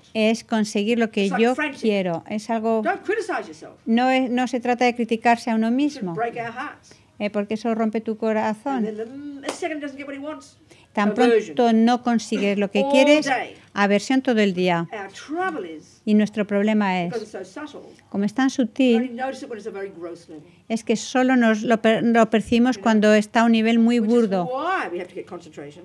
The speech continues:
Speaker 1: Y eso es por lo que necesitamos concentración.
Speaker 2: Why we have to understand Buddha's model of the
Speaker 1: Tenemos que
Speaker 2: mind,
Speaker 1: comprender el modelo budista de la
Speaker 2: which
Speaker 1: mente,
Speaker 2: describes them like this.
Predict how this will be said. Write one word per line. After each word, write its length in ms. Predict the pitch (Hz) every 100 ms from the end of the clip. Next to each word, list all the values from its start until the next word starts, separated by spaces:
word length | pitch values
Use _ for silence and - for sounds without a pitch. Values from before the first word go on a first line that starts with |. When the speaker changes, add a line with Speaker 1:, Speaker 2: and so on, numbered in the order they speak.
| -
Speaker 1:
Y 100 | 226
eso 140 | 226
es 120 | 247
por 160 | - 233
lo 120 | 220
que 80 | 214
necesitamos 400 | 196 - 214 220
concentración. 800 | 220 208 208 208 202 202 440 294
Speaker 2:
Why 120 | 339 285
we 80 |
have 80 | 240
to 60 | 220
understand 320 | 196 180 185
Buddha's 220 | 185 175 175
model 220 | 180 196
of 40 |
the 60 | 202
Speaker 1:
Tenemos 240 | 202 208
que 80 | 208
Speaker 2:
mind, 60 | 214
Speaker 1:
comprender 480 | 208 196 202 202 220
el 80 |
modelo 260 | 208 202 202
budista 380 | 190 202 - 196
de 40 |
la 100 | 190
Speaker 2:
which 80 | 185
Speaker 1:
mente, 320 | 220 254 -
Speaker 2:
describes 260 | 285 294 - 165
them 80 |
like 180 | 170 165
this. 300 | 180 175 -